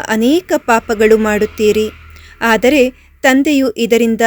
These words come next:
ಮುಕ್ತರಾಗುವ ಯುಕ್ತಿಯನ್ನು ತಿಳಿಸುತ್ತಾರೆ. "ನನ್ನನ್ನ ನೆನಪು ಮಾಡುತ್ತಾ ಇರಿ" ಎಂದಷ್ಟೇ ಹೇಳುತ್ತಾರೆ. ನೆನಪು ಮಾಡುತ್ತಾ ಮಾಡುತ್ತಾ ಶರೀರವನ್ನ ಬಿಡಬೇಕಾಗಿದೆ.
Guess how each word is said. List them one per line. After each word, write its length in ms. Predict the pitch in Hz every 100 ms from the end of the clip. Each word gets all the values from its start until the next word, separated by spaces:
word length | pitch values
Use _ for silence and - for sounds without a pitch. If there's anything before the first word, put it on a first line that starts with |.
| 226
ಮುಕ್ತರಾಗುವ 800 | 226 254 - - 311 285 226 226 226
ಯುಕ್ತಿಯನ್ನು 640 | 226 226 - 240 220 226
ತಿಳಿಸುತ್ತಾರೆ. 840 | 226 214 214 233 - 220 220 220 - _ _ _ _ -
"ನನ್ನನ್ನ 420 | 247 254 302 330 339
ನೆನಪು 400 | 285 226 240 254
ಮಾಡುತ್ತಾ 520 | 233 214 214 - 214
ಇರಿ" 420 | 214 214 214 202 _ _ -
ಎಂದಷ್ಟೇ 560 | 240 254 311 - 320
ಹೇಳುತ್ತಾರೆ. 800 | 339 285 220 220 220 214 220 220 - _ _ _ -
ನೆನಪು 380 | 233 247 247 226
ಮಾಡುತ್ತಾ 640 | 220 214 220 - 220 220
ಮಾಡುತ್ತಾ 640 | 214 208 214 277 240 226 240 _ -
ಶರೀರವನ್ನ 640 | - 262 285 320 262 233 226
ಬಿಡಬೇಕಾಗಿದೆ. 1040 | 202 214 220 226 220 233 214 226 220 214